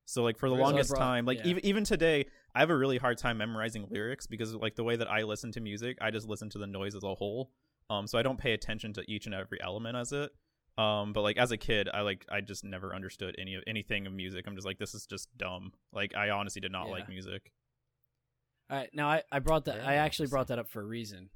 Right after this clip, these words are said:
Speaker 2: I brought that up because I actually felt the same way up until I was probably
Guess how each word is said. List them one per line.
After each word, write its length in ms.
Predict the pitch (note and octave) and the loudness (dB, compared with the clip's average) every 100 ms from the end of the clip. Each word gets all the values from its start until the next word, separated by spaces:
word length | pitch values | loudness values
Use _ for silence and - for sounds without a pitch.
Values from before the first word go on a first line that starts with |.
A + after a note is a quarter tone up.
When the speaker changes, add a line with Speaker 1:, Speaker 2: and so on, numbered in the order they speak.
| - | -10
Speaker 2:
I 100 | A#2+ | -2
brought 240 | C#3 C3+ | 0 0
that 100 | C3+ | 0
up 120 | B2+ | 0
because 560 | B2+ - A#2+ A2+ A2 - - - _ _ | -4 -6 -4 -4 -6 -10 -16 -20 _ _
I 280 | C#3+ D#3 D3+ | 4 6 6
actually 400 | C3 C3 C#3 B2+ | 2 -2 -6 -6
felt 280 | C3+ A#2+ | -4 -6
the 60 | A#2 | -6
same 320 | - C#3 A#2+ | -8 -6 -6
way 440 | A#2+ B2+ A2+ G#2 - _ - | -4 -4 -4 -8 -12 _ -10
up 160 | A#2+ | -2
until 340 | B2+ - A#2+ A2+ | 0 0 -6 -6
I 180 | B2 C3 | -2 0
was 160 | B2+ | -2
probably 840 | - B2+ A2+ A2+ G#2+ A2 G#2 G#2 G2 | -2 -2 -2 -6 -6 -8 -8 -10 -12